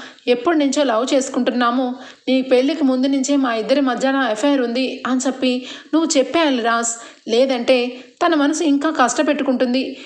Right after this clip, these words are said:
ఏదో ఒక రోజు మన ఇద్దరి గురించి ఇక విషయం చెప్పాలి కదా, తను ఎలాగో పుట్టింటికి వెళ్ళిపోతుంది అన్నావు కదా, ఇంకా ఎందుకు దాస్తున్నావు రాజ్ అని చెప్పి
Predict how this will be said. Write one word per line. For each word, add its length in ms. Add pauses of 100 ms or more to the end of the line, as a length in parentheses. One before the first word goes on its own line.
(200)
ఏదో 240
ఒక 200
రోజు 380
మన 200
ఇద్దరి 220
గురించి 680 (240)
ఇక 140
విషయం 340 (140)
చెప్పాలి 340
కదా, 300 (420)
తను 180
ఎలాగో 420
పుట్టింటికి 500
వెళ్ళిపోతుంది 540
అన్నావు 240
కదా, 360 (340)
ఇంకా 260
ఎందుకు 300
దాస్తున్నావు 540
రాజ్ 360 (340)
అని 200
చెప్పి 440